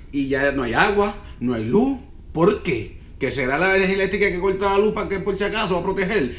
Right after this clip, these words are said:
Igual que acueducto. ¿Por qué? La clásica.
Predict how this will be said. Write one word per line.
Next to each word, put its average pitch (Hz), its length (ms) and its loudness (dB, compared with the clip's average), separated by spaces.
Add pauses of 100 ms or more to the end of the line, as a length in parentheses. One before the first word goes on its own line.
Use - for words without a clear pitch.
(140)
Igual 139 280 2
que 190 80 2
acueducto. 185 680 2 (1400)
¿Por 143 220 -2
qué? - 300 -10 (300)
La 147 320 -2
clásica. 135 720 -2